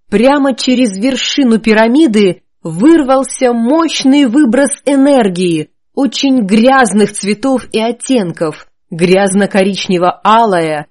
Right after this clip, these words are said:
оранжево-жёлто-вишнёвая, грязно-буро-серая и даже чёрная, и так далее. Этот грязный поток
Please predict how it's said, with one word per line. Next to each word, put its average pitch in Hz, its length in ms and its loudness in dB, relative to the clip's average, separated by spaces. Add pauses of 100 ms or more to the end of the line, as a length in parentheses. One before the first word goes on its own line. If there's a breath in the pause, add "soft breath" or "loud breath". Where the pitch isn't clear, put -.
(140)
оранжево-жёлто-вишнёвая, 190 2000 0 (240)
грязно-буро-серая 185 1800 -2 (180)
и 202 120 -8
даже 214 380 -2
чёрная, 180 1000 -2 (320)
и 214 120 -6
так 233 260 -4
далее. 156 640 -2 (460)
Этот 196 260 -4
грязный 202 560 0
поток 196 520 -2